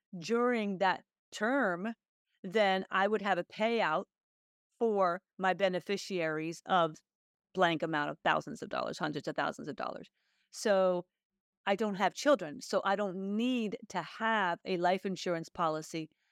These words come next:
However, I have godchildren,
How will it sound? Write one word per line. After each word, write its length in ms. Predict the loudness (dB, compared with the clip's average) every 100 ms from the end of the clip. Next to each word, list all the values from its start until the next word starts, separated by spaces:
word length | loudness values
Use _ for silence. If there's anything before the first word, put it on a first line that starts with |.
| _
However, 720 | -2 0 2 2 2 0 -2 -4
I 160 | -2 0
have 220 | -2 -6 _ _ 2
godchildren, 800 | 2 2 -2 -6 -6 -10 -16